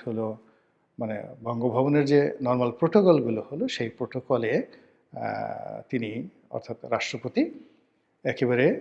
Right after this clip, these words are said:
অন্য সময়গুলোতে তার গুড ডেজে যেভাবে তিনি দায়িত্ব পালন করতেন, ওইভাবে দায়িত্ব পালন করলেন। আর একজন অনুগত প্রধান উপদেষ্টা রূপে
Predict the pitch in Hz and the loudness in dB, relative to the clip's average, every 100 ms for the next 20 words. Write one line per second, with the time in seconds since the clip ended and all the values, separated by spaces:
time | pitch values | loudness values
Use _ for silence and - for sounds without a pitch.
0 | - 135 131 135 131 - - - 185 208 | -2 2 4 4 2 -2 -8 2 10 10
1 | 135 110 110 110 107 127 165 127 139 135 | 10 2 0 -2 -2 2 2 6 4 6
2 | 120 120 117 123 139 127 117 110 - 113 | -2 0 0 0 -2 -2 -2 -2 -4 -2
3 | 117 117 113 117 151 - 139 123 131 110 | 0 0 -4 -6 -6 -2 0 2 2 0
4 | 107 - 117 117 117 - 131 151 285 - | -4 -6 -4 -4 -4 -4 0 2 2 0
5 | - - _ _ 120 123 123 147 117 170 | -18 -20 _ _ 4 4 4 4 6 8
6 | 226 170 120 147 233 - - - - 127 | 8 8 6 2 2 -6 -16 -14 0 4
7 | 139 131 131 117 - 117 104 151 | 4 4 0 -2 -2 -2 -2 -4